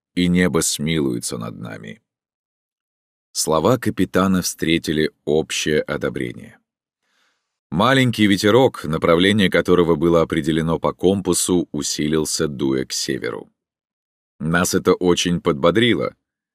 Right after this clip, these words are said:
Нужно воспользоваться благоприятным обстоятельством и постараться как можно скорее причалить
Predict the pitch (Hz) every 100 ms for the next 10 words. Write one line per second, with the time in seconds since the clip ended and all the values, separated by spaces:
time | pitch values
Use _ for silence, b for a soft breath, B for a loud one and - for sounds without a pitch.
0 | _ 76 87 82 92 92 - 131 123 98
1 | 78 - 67 76 73 76 78 80 - 73
2 | 69 - 71 69 80 - - 101 107 B
3 | B 101 - 92 - 82 85 - 80 76
4 | 82 78 80 78 - 76 73 78 85 -
5 | 80 - 76 76 76